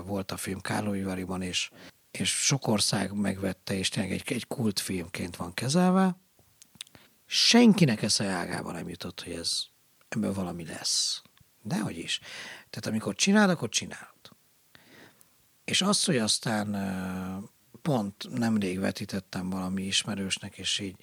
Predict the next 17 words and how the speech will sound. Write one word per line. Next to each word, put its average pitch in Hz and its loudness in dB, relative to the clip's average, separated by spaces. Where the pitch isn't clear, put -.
nézett 143 2
rá, 117 -2
hogy 113 -2
hát 160 4
neki 147 2
ez 113 2
semmit 90 -2
nem 85 -10
mond. 78 -16
Harminckilenc 117 0
éves, 92 -2
nem 87 -10
mond. - -12
De - -10
akkor, 190 4
ez - 0
kétezer-tizenöt-tizenhat, 98 -6